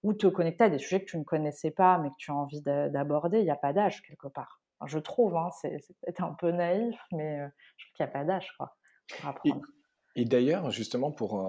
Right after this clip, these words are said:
Speaker 2: hem, aussi <laughs> une question un peu pratico-pratique à nouveau, mais, heu, mais, mais qui permet de, de, d'avoir, d'avoir les idées un peu claires.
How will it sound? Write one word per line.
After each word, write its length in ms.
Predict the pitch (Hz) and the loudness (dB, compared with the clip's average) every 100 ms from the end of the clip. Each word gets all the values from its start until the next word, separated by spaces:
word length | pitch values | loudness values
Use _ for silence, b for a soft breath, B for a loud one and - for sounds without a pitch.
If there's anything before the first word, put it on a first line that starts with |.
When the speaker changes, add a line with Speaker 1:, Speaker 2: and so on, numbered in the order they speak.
| 92 92 | -4 -6
Speaker 2:
hem, 340 | 90 90 85 - _ | -6 -8 -10 -14 _
aussi 300 | - - 131 | -4 -4 -4
<laughs> 180 | - 127 | -4 0
une 180 | 98 95 | 0 2
question 360 | 110 - 113 | 0 2 0
un 60 | 98 | 0
peu 160 | 107 - | -2 -2
pratico-pratique 720 | 113 - - - 127 196 107 | -4 -2 -2 -2 -4 0 0
à 40 | |
nouveau, 300 | 131 220 220 B B - | 0 0 -4 B B -4
mais, 460 | 123 117 107 104 101 | 0 4 6 6 4
heu, 320 | 95 95 92 | 2 0 0
mais, 200 | 95 78 | 0 0
mais 120 | 104 | 0
qui 140 | 101 - | 0 4
permet 260 | 104 123 | 6 6
de, 340 | 110 90 90 78 | 4 2 0 0
de, 160 | 92 | -2
d'avoir, 680 | 87 - 95 98 107 101 87 | -4 -4 -4 -2 -2 -4 -6
d'avoir 220 | 87 90 | -4 -4
les 180 | 95 98 | -4 -4
idées 120 | 101 110 | -2 -2
un 100 | 90 | -2
peu 140 | 98 | -8
claires. 300 | - 165 | -2 -2